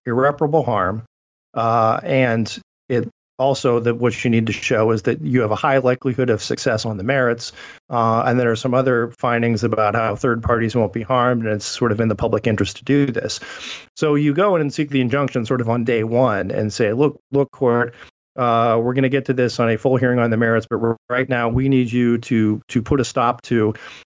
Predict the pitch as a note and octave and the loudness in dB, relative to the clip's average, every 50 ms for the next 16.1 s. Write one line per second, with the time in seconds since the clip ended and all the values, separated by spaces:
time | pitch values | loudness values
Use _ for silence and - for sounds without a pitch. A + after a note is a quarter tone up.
0 | _ _ - F#2 G2 F#2+ F2+ G#2+ G#2+ - _ _ _ _ _ _ _ _ _ _ | _ _ -2 -2 0 0 -2 -4 -6 -10 _ _ _ _ _ _ _ _ _ _
1 | G#2+ A2+ A#2+ B2 A#2 A2 A2 G#2+ F#2 G2+ - - A#2 G#2+ A#2 A2 G#2 - C3 A#2 | -4 -2 -2 0 0 0 0 0 -2 -4 -10 -8 -4 0 0 0 0 2 0 0
2 | F#2+ D#2+ D#2+ - A#2+ A2+ A2+ G#2+ A2 A2 G#2+ G#2+ - A2 A2+ A2+ F#2+ - - - | 0 -2 -2 -2 0 0 0 -2 0 -2 -2 -2 -2 -2 -2 -2 -2 -4 -2 -2
3 | G#2 G2 - - G2+ G2+ G2 G2 - - F#2 G2+ G#2+ - - - G#2 - - - | -2 -2 0 0 0 0 0 0 0 -2 -2 -2 -2 -2 -2 -2 0 0 -2 -4
4 | - C#3+ C#3+ C3 A2+ G#2 F#2+ F#2+ - - - - - - - _ _ _ _ _ | -4 -2 -2 0 0 0 -2 -4 -10 -14 -16 -16 -16 -16 -18 _ _ _ _ _
5 | _ _ - - - A#2 A#2 A2+ A2+ A2+ - - - E3 D3 D3 D3+ D3 D3 D3+ | _ _ -6 -4 -2 0 0 0 0 0 -2 0 0 0 2 2 2 0 0 0
6 | D3 D3 D3 C3+ F3 G#3+ G3+ - F3+ D3+ C#3+ C#3 C3 B2+ B2 B2 - - C3 B2+ | 0 0 0 2 2 0 0 0 -2 0 2 2 2 2 0 -2 -4 -6 -10 -10
7 | - C#3+ D3 - C#3 B2 A#2 A#2+ A2+ C3+ E3+ D#3 C#3 - - C3 A#2+ A2+ C3+ C3+ | -12 -16 -6 -2 0 0 2 0 0 0 0 0 0 0 -2 -2 0 0 0 0
8 | A2+ C3 B2 A#2 A#2 B2 A#2+ A2+ A2+ - A#2 A2+ A2 A#2 C3 C3 - B2 - - | 0 -2 -2 0 2 2 2 0 -2 -2 -2 -2 0 0 0 -2 -2 -4 -2 0
9 | B2+ A#2 A2+ A2+ A#2 G#2+ - B2+ A#2 G#2+ G#2+ G2 - - - C#3+ C#3 C3 - - | 2 2 2 0 -2 -2 -2 -2 0 0 -2 -2 -2 -4 -2 -2 -2 0 0 0
10 | C3+ B2+ A2+ A2 G#2+ G#2 - - - - - - - _ _ _ _ A2+ A2+ A2 | 0 2 2 0 -2 -2 -6 -10 -18 -20 -20 -20 -20 _ _ _ _ 0 2 2
11 | G#2+ G#2 G2 G#2 G#2 G#2+ - _ _ _ C3+ A2 G2 G2+ F#2+ - C3 G#2+ G#2+ A2 | 2 0 -2 -6 -12 -12 -14 _ _ _ -2 0 0 0 0 -2 -2 -2 -2 -2
12 | - - D3 C3+ - B2+ B2+ B2+ C#3 D3 C#3 A#2 G2+ - F#2+ F#2+ F2 G2 G#2 F#2 | 0 0 0 0 -2 -4 0 0 2 2 2 0 0 -2 0 0 2 0 0 -2
13 | - G2 G2 - G2 F#2 F#2 F2+ - - - - - - - G2+ A2 A2 A2 A2 | -4 -6 -2 -2 -2 0 0 -2 -2 -4 -6 -10 -8 -4 -2 0 0 2 0 -2
14 | G#2 - - A2+ G#2+ - C3 B2 A#2 G#2 - - B2+ A2+ A2 A2 - B2+ B2 A#2 | -4 -4 -6 -6 -2 0 0 0 0 -2 -2 0 0 0 0 0 -2 0 2 2
15 | A#2 A#2 A2+ G#2 G#2 - - A#2 G#2 G2 G2 F#2+ - - C#3+ C3+ B2 A#2+ A#2 A#2 | 2 2 2 0 -2 -2 -4 -6 -6 -4 -4 -6 -4 -2 0 2 2 2 0 -2
16 | - - | -4 -10